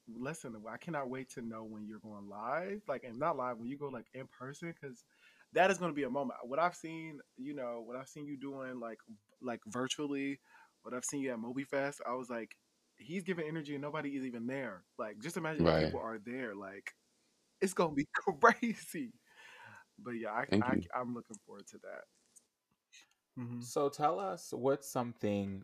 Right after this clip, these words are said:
Speaker 3: an accomplishment or, or just sort of experience that has or will say to you, like, "Wow, like, I really made it."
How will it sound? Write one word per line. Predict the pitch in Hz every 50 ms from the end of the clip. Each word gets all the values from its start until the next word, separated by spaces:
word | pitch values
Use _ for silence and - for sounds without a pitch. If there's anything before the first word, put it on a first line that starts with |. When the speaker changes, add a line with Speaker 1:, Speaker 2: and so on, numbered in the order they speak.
| - -
Speaker 3:
an | 95 95 98
accomplishment | 92 - - 95 92 90 90 90 - - 98 92 90
or, | 90 90 87 85
or | 85 90 87 87 90 85
just | 95 92 87 -
sort | - 98 92 87
of | 90 90 87 87 85 - - -
experience | 95 90 - - - - 95 92 92 92 92 90 87 78 - - - -
that | 92 87 90 87 87 82 - - _ _ _ _
has | - - - - 113 113 117 123 127 131 135 135 127
or | - - 104 101 98 92 92
will | 92 92 101 104 101 98 98 98 95
say | - - 104 92 92
to | 90
you, | 90 90 90 92 87
like, | 87 85 85 -
"Wow, | - 98 95 92 90 92 95 101 110 - - - 98
like, | 98 - 104 - - - _ _ _ _ _ _ _ _ _ _ _ _ _ _ _ - - _ _ _ _ _ _ _ _ _ _ _ _ _ _ _ _ -
I | 110
really | 110 117 131 143 147
made | 170 214 240 190
it." | - - -